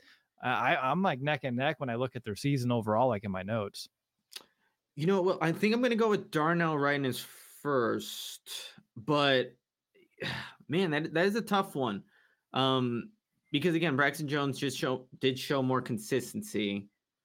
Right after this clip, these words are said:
Speaker 2: uh, throughout this season, but I will go with Darnell Wright. I think they're just more of those, um, I don't wanna say flat splash plays when it comes to offensive line, but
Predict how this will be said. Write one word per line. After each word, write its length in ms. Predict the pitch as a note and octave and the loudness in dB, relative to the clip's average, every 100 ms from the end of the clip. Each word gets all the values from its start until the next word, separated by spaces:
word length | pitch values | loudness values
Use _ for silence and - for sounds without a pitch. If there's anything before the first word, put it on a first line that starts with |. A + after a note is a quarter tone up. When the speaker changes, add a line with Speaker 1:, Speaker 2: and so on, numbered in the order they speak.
| _ _ _ | _ _ _
Speaker 2:
uh, 280 | A2 A2 G#2+ | 0 0 0
throughout 340 | A#2+ A#2+ A2 | 0 2 2
this 180 | A#2+ - | 0 -2
season, 340 | B2 G#2+ A2 G#2+ | -2 -2 -2 0
but 260 | B2 A#2 - | 0 0 0
I 100 | B2+ | 2
will 200 | C3+ E3 | 2 2
go 140 | F#3+ | 2
with 120 | F#3 | 2
Darnell 300 | F#3 F3 E3 | 2 2 2
Wright. 140 | D#3+ C#3+ | 2 0
I 60 | |
think 180 | D#3+ G3+ | 0 0
they're 120 | F#3+ | 0
just 160 | D#3 C#3 | 0 0
more 140 | D#3 | 0
of 40 | D3 | 2
those, 240 | C3+ A#2+ | 2 2
um, 460 | A#2+ A2+ G#2+ G2 - _ _ _ - | 2 2 0 -4 -8 _ _ _ -2
I 100 | B3+ | 2
don't 100 | C#4 | 4
wanna 120 | D#3+ | 2
say 160 | - A2+ | 2 -2
flat 640 | - - B2+ A#2+ C3+ - | -6 -4 2 4 4 2
splash 500 | - - A#2+ B2+ C3+ | -10 0 2 2 0
plays 480 | - D#3 E3 E3+ - - | -2 0 0 -2 -8 -6
when 100 | C#3 | -4
it 60 | |
comes 220 | C3 D3 | -2 -2
to 80 | D3 | 2
offensive 360 | C#3+ D3+ C3+ D3 | 2 2 -2 0
line, 240 | C3+ C#3 | 0 2
but 280 | B2+ A#2 - | 2 2 0